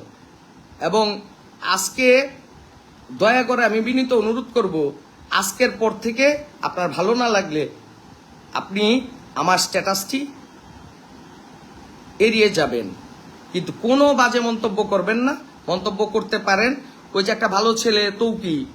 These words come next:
ও দেখলাম চমৎকার লেখা লিখছিল একদিন, আরেকজন লিখছে, আমি একটা লাভ দিয়ে চলে আসছি।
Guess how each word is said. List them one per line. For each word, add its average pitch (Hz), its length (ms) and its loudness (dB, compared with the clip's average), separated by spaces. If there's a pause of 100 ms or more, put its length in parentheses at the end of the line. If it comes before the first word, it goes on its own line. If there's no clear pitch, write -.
(340)
ও 202 80 0
দেখলাম 226 300 0
চমৎকার 226 400 -2
লেখা 202 200 0
লিখছিল 196 340 -2
একদিন, 175 300 -2
আরেকজন 208 360 -2
লিখছে, 214 420 -2 (320)
আমি 214 120 -2
একটা 208 140 0
লাভ 190 260 2
দিয়ে 185 160 0
চলে 190 260 0
আসছি। - 360 -6